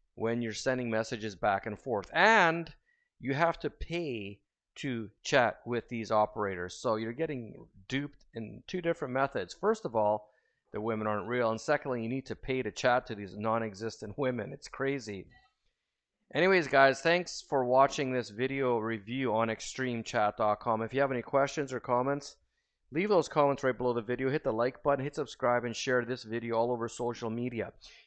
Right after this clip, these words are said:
If you are interested in searching for real local women on a legitimate hookup site, right below this video in yellow text, I explain exactly where to find real local females. So, so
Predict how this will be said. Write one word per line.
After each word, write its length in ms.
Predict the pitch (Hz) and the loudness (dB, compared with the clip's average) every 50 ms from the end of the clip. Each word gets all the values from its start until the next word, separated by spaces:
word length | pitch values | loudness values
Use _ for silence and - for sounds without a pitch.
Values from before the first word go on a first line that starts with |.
| _ - | _ -8
If 180 | - 127 123 - 151 | -6 -6 -4 -2 2
you 120 | 151 170 | 6 8
are 200 | 180 196 190 175 | 8 8 8 6
interested 720 | 139 139 165 190 208 - - 160 139 131 127 - 139 123 | 4 0 -2 -2 -2 -2 0 2 2 2 0 -2 -4 -6
in 120 | 123 117 | -6 -6
searching 400 | - - 143 131 - - 131 120 - - | -6 -6 -8 -8 -6 -8 -10 -10 -10 -8
for 220 | - 123 120 110 | -6 -4 -4 -4
real 420 | 107 110 135 156 165 170 165 156 139 | -4 -2 0 2 4 4 4 2 2
local 400 | 135 135 127 - 127 117 113 107 | 0 0 -2 -2 -4 -4 -4 -2
women 320 | 110 123 123 117 117 113 | -2 -2 0 0 0 0
on 140 | 113 110 113 | 0 0 0
a 80 | 110 107 | 0 -2
legitimate 580 | 107 107 98 98 110 135 147 147 147 143 117 | -4 -6 -6 -2 -2 0 0 0 0 -2 -2
hookup 380 | 110 127 147 - - 196 - - | -2 -2 -4 -2 -2 -2 -2 -2
site, 340 | - - 113 107 104 104 - _ _ _ - - - _ _ - _ _ _ | -2 -2 0 0 0 -2 -6 _ _ _ -20 -20 -20 _ _ -20 _ _ _
right 220 | - 135 185 214 220 | 8 10 10 10 10
below 180 | 202 196 196 | 8 6 8
this 180 | 185 175 156 123 | 8 6 4 0
video 340 | 117 123 151 147 147 147 131 | 0 -2 0 0 2 0 0
in 100 | 117 113 | 0 2
yellow 360 | 117 127 131 135 143 143 135 - | 2 2 4 4 2 0 -2 -2
text, 400 | - - 165 156 143 139 - - | -2 0 2 2 2 2 0 0
I 120 | 127 117 117 | 0 0 0
explain 540 | 110 - - - - 131 131 127 127 127 | 0 -4 -10 -8 -4 -2 0 0 0 0
exactly 600 | 123 117 107 98 101 123 123 123 123 - 143 127 | -2 -4 -4 -2 0 2 2 2 0 -2 -4 -6
where 420 | 117 107 101 127 156 143 135 131 127 | -6 -4 -2 0 2 4 4 4 2
to 160 | - - 127 | 0 -4 -8
find 500 | 110 - - 117 110 110 110 110 110 107 - _ _ _ _ _ _ - | -6 -2 0 2 2 2 0 -2 -4 -6 -10 _ _ _ _ _ _ -10
real 320 | 104 110 123 123 120 117 - 98 | -4 -2 0 2 0 0 -2 -4
local 640 | 104 113 113 110 - - 120 110 104 95 95 _ _ _ _ - | -4 -4 -4 -4 -2 0 0 0 0 0 -4 _ _ _ _ -6
females. 480 | 135 127 123 117 101 90 85 82 - | -6 -4 -4 -4 -4 -4 -4 -6 -8
So, 80 | - 104 | -12 -14
so 160 | - - - | -16 -16 -4